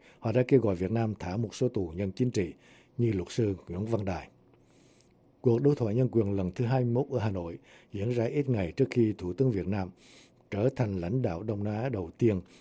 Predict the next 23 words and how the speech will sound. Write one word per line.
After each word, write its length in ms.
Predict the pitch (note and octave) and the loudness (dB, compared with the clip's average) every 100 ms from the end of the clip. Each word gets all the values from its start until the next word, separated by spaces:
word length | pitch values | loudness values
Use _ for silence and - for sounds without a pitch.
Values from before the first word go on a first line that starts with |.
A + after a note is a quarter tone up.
| _ _ | _ _
diện 340 | A#2+ G2+ E2+ F#2 | -8 -4 -4 -4
kiến 300 | - B2+ C#3+ | 2 2 2
Tổng 140 | F#2+ F2 | -2 -4
thống 200 | A2 A2 - _ - | -4 -4 -8 _ -6
Donald 360 | A#2+ G#2 G2 F#2+ | -2 0 0 -2
Trump 400 | G#2 G2+ F2 - | -2 -2 -2 -6
tại 120 | E2 | -10
Nhà 140 | E2 - | -10 -4
Trắng. 220 | G2 B2+ - - _ _ _ _ - - | -4 -4 -10 -20 _ _ _ _ -20 -6
Khi 100 | - | 2
được 160 | C3 A#2 | 4 4
hỏi 280 | F#2 F#2 B2+ | 2 0 2
về 160 | A2+ | 2
những 160 | F#2+ G2+ - | 0 -2 -2
chỉ 120 | G#2+ | 0
trích 200 | D3 D3 | 2 2
của 100 | B2+ | 0
các 180 | C3 A#2 | 0 0
nhà 100 | G#2 | 0
hoạt 200 | E2+ G#2 | -2 -6
động 220 | F#2 G2+ | -8 -6
Việt 180 | F#2 A2+ | -6 -2
Nam 220 | A2+ | -2